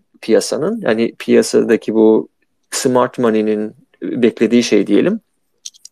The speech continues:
Ve ondan sonra da Fed'in faizleri negatife indireceğiyle ilgili bir beklenti var. Tabii ki de bu beklenti büyük beklenti, kesin bir şey değil ama piyasada bu beklenti arttı son dönemde bir iki haftada. Ondan bahsedeyim. Yani o,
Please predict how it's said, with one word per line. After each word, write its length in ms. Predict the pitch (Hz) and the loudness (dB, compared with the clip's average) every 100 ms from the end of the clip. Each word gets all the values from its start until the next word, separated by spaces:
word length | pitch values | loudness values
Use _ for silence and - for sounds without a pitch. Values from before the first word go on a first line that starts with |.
| - | 0
Ve 140 | 131 | 4
ondan 400 | 123 131 139 170 | 4 4 2 0
sonra 320 | 180 139 120 | 0 -2 0
da 80 | 139 | 0
Fed'in 420 | 143 151 139 160 | 2 0 0 -2
faizleri 760 | 196 147 139 139 117 110 156 208 _ _ _ _ | -4 0 2 2 0 -2 -2 -8 _ _ _ _
negatife 520 | 131 143 143 - 156 - | -2 0 0 0 -4 -2
indireceğiyle 540 | 131 127 123 139 127 | -2 -2 0 0 0
ilgili 360 | 123 110 131 156 | 0 2 4 4
bir 120 | 135 | 4
beklenti 460 | 131 - 113 - | 2 0 -4 -4
var. 140 | 92 - | -6 -4
Tabii 180 | - 151 | -2 0
ki 100 | 156 | 4
de 160 | 160 139 | 2 4
bu 140 | 143 | 4
beklenti 480 | 143 139 139 135 123 | 4 4 2 2 0
büyük 240 | 127 - | -2 0
beklenti, 440 | 127 123 127 120 123 | -2 -2 -4 -4 -4
kesin 340 | 127 120 123 | -4 -4 -4
bir 60 | 120 | -4
şey 180 | 135 147 | -2 -2
değil 180 | 165 | 0
ama 220 | 196 120 - - - - _ | 2 0 -4 -18 -20 -20 _
piyasada 600 | - 143 156 151 147 175 - _ _ _ _ - | 0 2 4 2 0 -2 -8 _ _ _ _ -2
bu 160 | 151 | 2
beklenti 520 | 160 160 151 147 196 - | 2 2 -2 2 0 2
arttı 440 | - - 135 - 147 | -2 -2 -4 -4 -6
son 300 | - 110 104 | -2 -2 -2
dönemde 360 | 98 92 95 | -4 -6 -6
bir 80 | 113 | -4
iki 200 | 110 - | -4 -4
haftada. 300 | 95 - 123 | -8 -10 -12
Ondan 380 | - 113 117 101 | -8 -4 -2 -4
bahsedeyim. 440 | 95 - - - | -8 -10 -14 -12
Yani 280 | - 104 110 | -8 -6 -4
o, 320 | - 117 - | -2 -2 -2